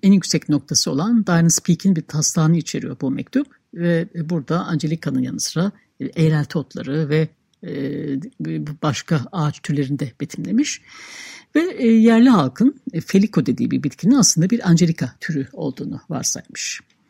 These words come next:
E, bu arada Twitter adresimden bazı ünlü bitki ressamlarının, e, melek otu çizimlerini de paylaşmaya çalışacağım. E, örneğin Jacopo Ligozzi'nin,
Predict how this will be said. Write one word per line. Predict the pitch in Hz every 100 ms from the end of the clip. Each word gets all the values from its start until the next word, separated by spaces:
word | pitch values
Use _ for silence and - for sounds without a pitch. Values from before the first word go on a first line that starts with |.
| - - - - -
E, | 240
bu | 254
arada | 269 247 269 262
Twitter | - - 254 254
adresimden | 240 226 233 - 233 240 233 240
bazı | 190 202 208 196 208
ünlü | 202 180 190 190 190 180
bitki | 165 - 170
ressamlarının, | 143 - 143 135 120 196 214
e, | 143
melek | 147 151 151
otu | 127 135
çizimlerini | - 131 240 - -
de |
paylaşmaya | 269 175 135 - 151 147
çalışacağım. | - 143 - - 254 370 _ -
E, | -
örneğin | - - 135 151
Jacopo | 147 - 139 135
Ligozzi'nin, | 131 127 151 - - 127 175